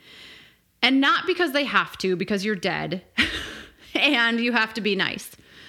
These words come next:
right? But what do they say because it was the truth of who you showed up as day in and day out?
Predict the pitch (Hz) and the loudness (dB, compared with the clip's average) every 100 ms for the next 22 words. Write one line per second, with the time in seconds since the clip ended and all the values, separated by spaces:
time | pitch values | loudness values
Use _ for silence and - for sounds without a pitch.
0 | - - - 220 247 - - - - - | -20 -14 0 2 2 0 -8 -20 -20 -20
1 | - - - _ - 226 285 254 311 392 | -20 -20 -20 _ 0 2 4 2 0 0
2 | 330 359 285 - 269 285 208 214 233 220 | 2 2 0 0 2 2 0 -2 0 0
3 | 226 220 220 214 - - 285 330 320 - | 0 -2 -4 -6 -10 0 4 4 2 -4
4 | 226 - - 285 302 262 226 247 254 - | -6 -8 -2 2 4 2 2 2 2 0
5 | - 214 214 - - 214 214 - 185 185 | 0 2 0 -2 -4 -4 -6 -2 0 0
6 | 185 160 202 208 240 - 214 208 208 - | -2 -4 -2 0 -2 -2 -2 0 -2 -4
7 | 190 185 185 180 180 180 151 147 - - | -4 -2 -4 -2 -2 -2 -6 -8 -10 -16
8 | - | -20